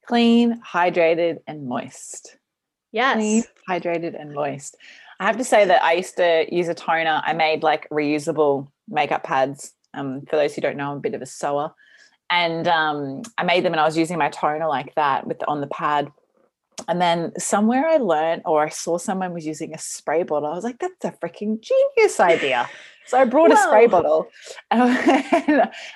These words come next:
Speaker 1: and put it, um, and pu-, like, literally put it in a spray bottle. I was like, "Life has been changed. Like, this is, like, insane." And it just,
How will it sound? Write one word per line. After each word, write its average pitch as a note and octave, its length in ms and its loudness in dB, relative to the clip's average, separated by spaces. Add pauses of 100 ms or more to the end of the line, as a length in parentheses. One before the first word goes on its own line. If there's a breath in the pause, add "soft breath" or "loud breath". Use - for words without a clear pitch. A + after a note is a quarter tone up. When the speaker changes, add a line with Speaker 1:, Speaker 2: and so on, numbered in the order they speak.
(100)
Speaker 1:
and F#3+ 160 -2
put G#3+ 140 4
it, - 160 2
um, D#3+ 360 2
and F3+ 200 -2
pu-, - 180 -14
like, - 160 0
literally E3 460 -2
put D#3 180 -2
it D3 160 -4 (320 loud breath)
in E3+ 80 -4
a E3+ 60 -6
spray - 220 0
bottle. E3 220 2
I D#3 40 0
was E3 100 -4
like, D#3+ 240 0
"Life C#3 280 -4
has E3+ 140 -12
been G3 180 -6
changed. C#3+ 580 -12 (160)
Like, - 160 -6
this F3+ 160 -6
is, F3 160 -6
like, D#3 260 -4
insane." D3+ 480 -10 (380 loud breath)
And G3 100 -2
it G3 80 -4
just, C#4+ 360 0